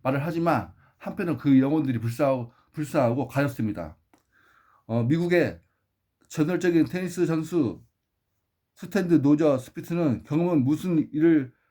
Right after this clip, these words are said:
할지를 말해주며 자신감은 그 일을 할 수 있게 해준다고 말-, 말했다.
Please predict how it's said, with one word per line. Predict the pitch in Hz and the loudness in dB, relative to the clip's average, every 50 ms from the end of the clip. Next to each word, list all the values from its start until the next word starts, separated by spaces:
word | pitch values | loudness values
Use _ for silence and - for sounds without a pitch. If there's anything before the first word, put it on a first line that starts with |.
| _ _ _ | _ _ _
할지를 | - 185 185 180 196 175 180 165 | -8 -8 -6 -6 -4 -2 -2 0
말해주며 | 127 131 147 139 123 131 151 170 160 127 92 85 - _ _ _ _ _ _ _ | 0 0 0 0 0 0 2 2 2 2 0 -2 -8 _ _ _ _ _ _ _
자신감은 | - - 185 190 190 175 196 180 190 202 185 143 113 - - _ _ _ _ _ _ | -8 -4 -2 -2 -2 0 0 0 0 0 0 0 -2 -4 -8 _ _ _ _ _ _
그 | _ - 165 | _ -6 -4
일을 | 165 151 151 170 190 175 127 - - _ _ _ _ _ _ _ _ _ _ _ | -2 0 2 4 4 4 4 2 -2 _ _ _ _ _ _ _ _ _ _ _
할 | - - 202 196 | -2 -2 -2 -2
수 | 202 196 | -2 -6
있게 | 175 151 - 180 170 147 127 | -6 -6 -2 -2 0 0 0
해준다고 | 151 165 175 165 156 147 147 156 156 - _ _ _ - 160 185 151 | 0 0 0 2 2 4 2 2 0 -4 _ _ _ -4 -4 -2 0
말-, | 120 117 127 139 123 - - - | 2 2 2 2 0 -4 -8 -6
말했다. | 135 135 135 127 127 - 104 82 71 76 | -4 -2 -2 -2 -4 -6 -10 -10 -10 -14